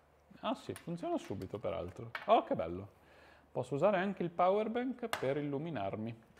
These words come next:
Ok. <laughs> Piccoli, eh, la, la bellezza della diretta, ecco, ovvero i miei errori di lettura all'inizio e, e la luce che si spegne, tutto in, in presa diretta.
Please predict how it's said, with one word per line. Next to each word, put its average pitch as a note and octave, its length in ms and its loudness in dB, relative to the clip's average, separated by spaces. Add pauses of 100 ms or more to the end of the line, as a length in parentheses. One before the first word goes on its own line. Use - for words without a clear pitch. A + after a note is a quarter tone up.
(140)
Ok. G#2+ 320 -8 (160)
<laughs> - 560 -6 (1500)
Piccoli, F#3 360 6
eh, D3 880 8
la, D3 180 8
la D#3 200 10
bellezza F3+ 400 6
della C#3+ 180 10
diretta, A2 500 6
ecco, A2+ 440 2
ovvero C3+ 300 8
i B2 60 4
miei C3 180 4
errori E3 540 10
di D3 120 2
lettura E3 560 6
all'inizio B2+ 760 2
e, A#2 760 2 (400)
e C3 100 2
la B2+ 60 6
luce E3 260 6
che E3 120 6
si D#3+ 120 2
spegne, F#3+ 560 6
tutto D3 560 6
in, A#2+ 520 2 (260)
in C3+ 180 -2
presa A#2+ 260 6
diretta. A2 440 -2